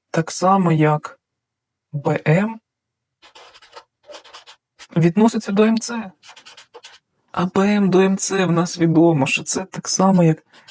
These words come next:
чотири до трьох. І підставляємо нашу пропорцію значення А К. Б К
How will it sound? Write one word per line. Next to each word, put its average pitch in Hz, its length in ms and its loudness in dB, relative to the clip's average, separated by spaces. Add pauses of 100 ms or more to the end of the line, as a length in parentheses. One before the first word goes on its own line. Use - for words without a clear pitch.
(140)
чотири 196 680 2 (320)
до 165 160 -2
трьох. 180 520 0 (520)
І 185 80 -4
підставляємо 190 760 0 (720)
нашу 170 300 2
пропорцію 160 520 -2
значення 151 480 0
А 156 80 -2
К. 151 260 -8 (1300)
Б 190 220 0
К 208 320 -2